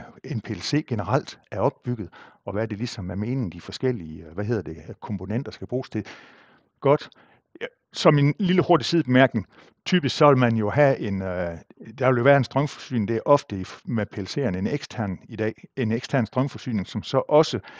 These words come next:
kan levere strøm til vores, øh, vores input, øh, trykknapper, ting og sager.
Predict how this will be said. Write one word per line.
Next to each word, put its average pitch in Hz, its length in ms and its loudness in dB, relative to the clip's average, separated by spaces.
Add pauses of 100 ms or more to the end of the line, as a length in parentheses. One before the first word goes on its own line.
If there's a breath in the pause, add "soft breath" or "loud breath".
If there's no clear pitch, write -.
(280 loud breath)
kan 110 200 0
levere 95 320 -2
strøm 131 340 -2
til 107 180 -6
vores, 90 420 -8
øh, 90 200 -6 (560 loud breath)
vores 90 240 -10
input, 147 540 -2
øh, 85 60 -8 (1040 soft breath)
trykknapper, 107 420 -6
ting 95 180 -8
og 80 60 -16
sager. 92 200 -6